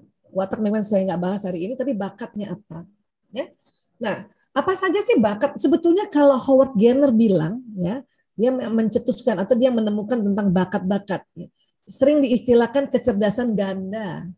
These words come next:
multiple intelligence. Setiap orang itu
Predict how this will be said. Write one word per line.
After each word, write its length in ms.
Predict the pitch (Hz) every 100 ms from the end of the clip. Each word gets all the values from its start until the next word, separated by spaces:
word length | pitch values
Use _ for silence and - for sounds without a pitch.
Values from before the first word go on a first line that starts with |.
| _ _ _ _
multiple 520 | 202 240 247 254 262 247
intelligence. 1000 | 247 208 214 202 180 220 214 175 - -
Setiap 400 | - 381 - 359 -
orang 280 | 302 320 302
itu 560 | 294 - 359 339 -